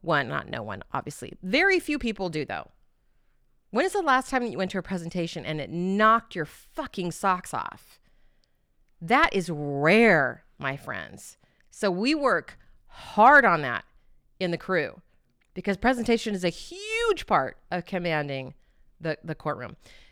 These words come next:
The third piece of commanding the courtroom is motivation. You need to know how to motivate people to act. And, and how does that help you command the courtroom? You set the tone at trial.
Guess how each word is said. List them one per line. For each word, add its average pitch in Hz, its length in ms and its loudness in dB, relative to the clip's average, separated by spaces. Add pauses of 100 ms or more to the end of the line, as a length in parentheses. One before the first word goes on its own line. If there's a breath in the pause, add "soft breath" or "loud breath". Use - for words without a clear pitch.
(280 soft breath)
The 214 80 0
third 403 320 2
piece 190 340 0
of 180 100 -6
commanding 180 320 -2
the 175 60 -4
courtroom 175 340 -4
is 170 160 -6
motivation. 175 1000 -4 (460)
You 208 100 -4
need 359 160 0
to 320 80 -6
know 240 140 2
how 196 100 2
to 165 80 0
motivate 151 640 2
people 151 260 -8
to - 180 -12
act. - 480 -6 (400)
And, 214 240 2
and 220 160 2
how 226 160 4
does 320 180 0
that 269 180 2
help 262 160 -2
you 269 100 -4
command 254 320 -2
the 269 60 -6
courtroom? 311 300 -2 (300 loud breath)
You 254 440 2
set - 360 -6
the 254 80 -6
tone 302 340 -4
at - 120 -8
trial. 311 460 -6